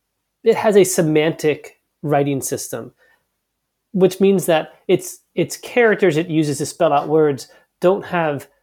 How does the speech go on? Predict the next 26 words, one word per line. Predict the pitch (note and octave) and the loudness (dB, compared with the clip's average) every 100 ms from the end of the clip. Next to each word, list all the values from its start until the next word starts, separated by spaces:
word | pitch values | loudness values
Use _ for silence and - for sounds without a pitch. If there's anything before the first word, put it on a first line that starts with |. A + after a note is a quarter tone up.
| _ _ - | _ _ -6
meanings | D#3+ F3 E3+ D3+ | 0 2 2 0
that | - C#3 | -2 -2
are | A#2 | -4
sounds. | A#2 A3 G3 B2+ B2 C#3 C3 | -2 0 0 -2 -6 -6 -2
Like | C3 B2+ | -4 -2
in, | C#3+ C3 A#2+ _ | -4 -6 -10 _
in | D3+ | -8
the | C3 | -6
Latin | B2+ C#3+ D3 | -2 0 0
alphabet, | C3+ B2+ - C#3+ C#3 | -2 -4 -2 -4 -2
we | D3+ | -4
have | A#2 C3+ A#2+ - _ _ _ _ | 0 -2 -2 -8 _ _ _ _
A, | - D#3+ C#3+ C#3+ | 0 4 4 4
which | C#3 | 2
makes | D3 C#3+ - | -2 -4 -2
the | - C#3+ | -6 -4
A | D#3 D3 C#3 | -2 0 0
or | C3 C3 | 0 -4
A | D3 C#3+ B2+ B2+ A#2+ | 0 2 2 0 -2
or | A#2 B2 | -6 -4
uh | F3 D#3 D3 | 0 2 0
sound. | C#3+ C#3 A2+ A#2 C#3 C#3+ _ _ _ _ _ _ _ _ _ _ _ | -2 -4 -4 -4 -6 -8 _ _ _ _ _ _ _ _ _ _ _
The | D4+ D#3 G3 E4 | -2 2 2 2
characters | - - C4 A#3 - G#3 F3+ D3+ | -4 4 6 6 4 4 4 -2
in | - F#3+ E3+ D#3 D3 | -4 2 4 4 0
Chinese, | C#3 D3 D3 D3+ D3+ C#3+ - | -2 -2 0 2 0 -2 -4